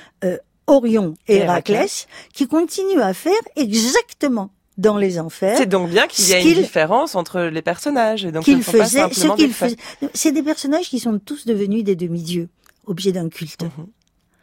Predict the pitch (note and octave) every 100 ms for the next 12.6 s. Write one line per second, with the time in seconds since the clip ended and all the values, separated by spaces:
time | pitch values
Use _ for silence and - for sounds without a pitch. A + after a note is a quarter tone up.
0 | _ - - - A#3 B3 B3 G#3 F#3+ F#3
1 | F#3 F3 E3 - D3 C#3+ D3+ D#3+ G3+ -
2 | E4 G4+ A#4 - - _ _ _ - -
3 | B3 C#4 C#4 C4 G#3+ - - F3+ G3 -
4 | F3+ E3 D3+ F3+ E3+ D#3 C#3+ _ _ _
5 | _ _ _ _ A3+ G3+ G3+ G3 G#3+ G3
6 | F3 - _ _ _ _ _ D#3+ E3 F3
7 | F3+ F3 E3+ E3+ - E3 E3+ D#3+ _ _
8 | _ _ G#3+ F3 D#3 D3+ C#3+ B2+ F#3 C#4+
9 | A#4+ _ _ _ - - - - C#4+ -
10 | A3+ G3 D#3 - G3 A4 - - - -
11 | - D3 B2+ B2+ B3 - G3 - F#4+ -
12 | D#3+ F#3+ D#3+ - C#4